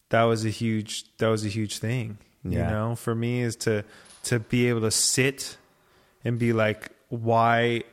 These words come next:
Speaker 1: are these thoughts happening?
Speaker 2: Mm-hmm.
Speaker 1: Like, what's the core? What's the root? Why do I feel like that?" And it's fucking hard. Being vul-, <laughs> like, taking someone from that, like, to become vulnerable, to admit fault
Speaker 2: Yeah.
Speaker 1: and have humility.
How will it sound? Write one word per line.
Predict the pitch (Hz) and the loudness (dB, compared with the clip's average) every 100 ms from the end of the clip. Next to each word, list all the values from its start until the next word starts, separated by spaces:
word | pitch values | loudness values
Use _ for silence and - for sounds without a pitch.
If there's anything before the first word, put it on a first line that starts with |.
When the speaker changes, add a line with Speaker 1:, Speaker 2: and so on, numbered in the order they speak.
| _ | _
Speaker 1:
are | 117 117 | 0 2
these | 110 110 - | 2 -2 -2
thoughts | - 104 101 | 0 -2 -2
happening? | - 101 101 113 120 127 | -6 -4 -4 -4 -4 -2
Speaker 2:
Mm-hmm. | 95 95 95 | -2 -2 -2
Speaker 1:
Like, | 107 | -2
what's | 120 123 - | 0 0 0
the | 117 | -4
core? | - - 127 127 127 | -2 0 4 4 4
What's | 120 - | 0 0
the | - | 0
root? | 110 110 120 123 123 - - - - | 0 2 4 4 2 -4 -20 -12 2
Why | 123 | 4
do | 120 | 6
I | 110 | 4
feel | - 117 117 | 2 0 2
like | 113 117 - | 2 0 2
that?" | 135 147 151 - - - | 2 2 0 -6 -20 0
And | 151 | 4
it's | 185 196 | 4 2
fucking | - - 233 - 202 | -4 -4 -4 -2 0
hard. | 185 196 151 - - - - - - - | 4 4 4 0 -12 -20 -20 -20 -14 4
Being | 175 190 160 | 4 6 4
vul-, | 156 | 4
<laughs> | 170 | 6
like, | 170 139 - | 4 4 0
taking | - 196 196 214 | 6 6 6 0
someone | 190 196 190 185 | 4 4 4 0
from | 170 156 | 0 4
that, | 156 165 156 | 6 6 4
like, | 139 131 - | 2 0 -4
to | 143 | -2
become | 131 127 - 143 135 | 0 0 2 2 2
vulnerable, | 120 120 127 151 156 175 185 190 - - _ | 2 2 2 0 2 2 0 -4 -16 -20 _
to | - 131 | 2 2
admit | 120 123 131 | 2 0 0
fault | - - 117 113 147 - - | -4 0 2 4 2 -2 -6
Speaker 2:
Yeah. | 90 87 | -2 0
Speaker 1:
and | 123 | 2
have | 135 123 - | 4 4 2
humility. | 131 123 117 123 135 165 180 180 | -2 0 2 2 2 0 -2 -6